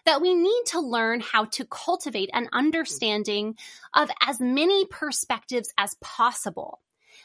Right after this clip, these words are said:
That is, I learn a bit about Buddhism, as much as I can, in fact, about Buddhism. I learn a lot about science. I learn a lot about indigenous philosophy. I learn a lot about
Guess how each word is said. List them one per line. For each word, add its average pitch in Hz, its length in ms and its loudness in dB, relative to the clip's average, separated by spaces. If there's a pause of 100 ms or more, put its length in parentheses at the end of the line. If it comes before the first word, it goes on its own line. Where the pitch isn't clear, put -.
That 294 200 6
is, 247 240 4
I 262 140 2
learn 202 240 0
a 262 80 0
bit 190 160 -2
about 202 300 2
Buddhism, 427 580 2
as 262 140 4
much 370 260 4
as 415 100 2
I 247 120 4
can, 330 380 0
in 208 140 2
fact, 196 280 4
about 190 240 2
Buddhism. - 560 -6 (280)
I 294 120 6
learn 247 260 0
a 277 80 -4
lot 208 220 0
about 294 240 0
science. 294 600 -2
I 262 100 4
learn 262 220 0
a 339 60 0
lot 208 200 2
about 254 260 4
indigenous 311 580 2
philosophy. 202 640 -4
I 247 140 4
learn 262 240 -4
a 277 40 -6
lot 220 140 2
about 214 240 0